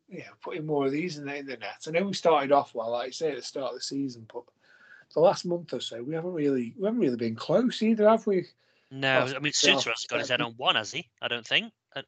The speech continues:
Speaker 2: I mean,
Speaker 1: No.
Speaker 2: Ostergaard's been in there a couple of times at the back post, but, I mean, for me, I mean, if, if Ostergaard's constantly at the back post and he's getting his head on him and they're not going any-, anywhere, switch him and Suter around and get him at the back,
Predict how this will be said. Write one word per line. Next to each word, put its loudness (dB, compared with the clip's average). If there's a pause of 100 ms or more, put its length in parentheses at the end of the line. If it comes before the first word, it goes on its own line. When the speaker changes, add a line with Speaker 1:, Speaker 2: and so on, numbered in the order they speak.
(180)
Speaker 2:
I -12
mean, -6
Speaker 1:
No. -8
Speaker 2:
Ostergaard's 0
been -2
in -2
there 4
a -2
couple -2
of -8
times 0
at -10
the -8
back -2 (100)
post, -2
but, -4 (360)
I 2
mean, 6
for -8
me, 0
I -8
mean, -6
if, -14
if -12
Ostergaard's 0
constantly -6
at -8
the -10
back 0
post -6
and -8 (380)
he's -10
getting 2
his -6
head 4
on 4
him -6
and -8
they're -4
not -6
going 0
any-, 0
anywhere, 0 (260)
switch -2
him -2
and -6
Suter -2
around 0
and -10
get -2
him 0
at -2
the -6
back, 0